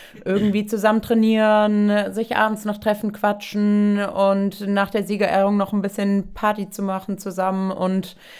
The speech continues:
das ist ja, ja zur Zeit leider ein bisschen schwierig. Und, ähm, ich muss ja zugeben, ich bin, ich kann zwar beißen, aber ja, wenn, pf, irgendwie, wenn die Zeit nur auf dem Papier halt dann schneller ist, das ist für mich, macht es kein Rennen aus, so. Also, ich brauch da so alles drumrum.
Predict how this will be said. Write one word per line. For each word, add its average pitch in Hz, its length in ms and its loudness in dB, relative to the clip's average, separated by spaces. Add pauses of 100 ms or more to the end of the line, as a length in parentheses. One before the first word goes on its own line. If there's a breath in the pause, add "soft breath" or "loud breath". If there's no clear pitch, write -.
(220 loud breath)
das 185 220 -8
ist - 180 -12
ja, 196 160 2
ja 190 300 0
zur - 260 -8
Zeit 240 460 -4
leider 202 260 0
ein 190 140 -2
bisschen 185 260 -8
schwierig. 175 760 -6
Und, 185 440 -2
ähm, 190 480 0 (400 loud breath)
ich 220 80 0
muss 311 180 4
ja 254 160 4
zugeben, 262 800 2
ich - 300 -8
bin, 269 360 2
ich - 160 -6
kann 269 220 -2
zwar 226 220 -2
beißen, 254 640 -2
aber 214 640 2 (760 loud breath)
ja, 247 300 6
wenn, 240 560 6
pf, - 260 -12 (120)
irgendwie, 240 560 6
wenn 233 180 4
die 220 160 -2
Zeit 240 320 4
nur 240 240 6
auf 220 120 -4
dem 226 100 0
Papier 226 400 2
halt 220 100 4
dann 202 140 2
schneller 220 420 2
ist, 208 220 -4
das 196 100 -6
ist 196 180 -6
für 214 80 -4
mich, 196 300 0
macht 185 240 -2
es - 220 -8
kein 190 240 -2
Rennen 170 320 -4
aus, - 400 -12
so. 165 180 -6
Also, 170 560 -6
ich 170 240 -12
brauch 185 220 -2
da 180 140 -2
so 175 120 -4
alles 165 260 -8
drumrum. 156 440 -10